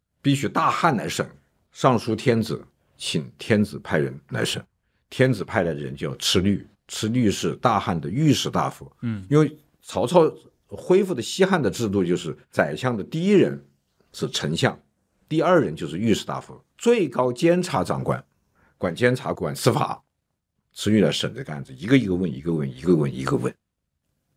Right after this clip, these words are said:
Speaker 1: 就问曹操：“那你在魏王府吃过东西没有？”“没有。”“喝过东西没有？”“没有。”“然后那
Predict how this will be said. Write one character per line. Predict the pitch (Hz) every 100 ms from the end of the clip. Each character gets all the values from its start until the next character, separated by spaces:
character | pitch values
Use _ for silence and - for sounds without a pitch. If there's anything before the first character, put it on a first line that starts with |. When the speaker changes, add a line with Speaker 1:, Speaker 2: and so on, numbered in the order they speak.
| _
Speaker 1:
就 | 104 95
问 | 120 104
曹 | - - 82
操 | 101 98
：“那 | 95
你 | 85 -
在 | 131
魏 | 131 139
王 | 101 98
府 | - 71
吃 | - 131
过 | 117
东 | 90
西 | 73
没 | 69
有 | 65 - _ -
？”“没 | 67
有。 | - _ _
”“喝 | - - 175
过 | 160
东 | 104
西 | 82
没 | 69
有 | 58 -
？”“没 | 135
有。 | 123 - _ _ _ _ _ _ _ _ _
”“然 | 87
后 |
那 | 110